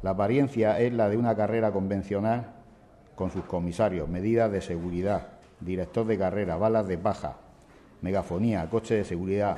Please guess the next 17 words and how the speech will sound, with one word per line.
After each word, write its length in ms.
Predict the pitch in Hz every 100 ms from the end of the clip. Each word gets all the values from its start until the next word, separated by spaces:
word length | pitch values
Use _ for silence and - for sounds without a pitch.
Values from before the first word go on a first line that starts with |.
| 85
ambulancia, 640 | 87 90 110 113 82 76
etcétera. 460 | 85 107 85 73 67 - - - - - -
Cada 260 | 120 135 117
piloto 360 | 117 127 131
recibirá 500 | 117 95 92 101 113
un 140 | 104 110
obsequio 440 | - 113 113 117
por 140 | 95
el 80 | 90
mero 260 | 95 110 107
hecho 200 | 110 101
de 80 | 90
haber 180 | 104
participado 800 | 104 92 - 87 85 104 107 110 -
en 280 | 87 85
la 100 | 82
prueba. 320 | 82 95 78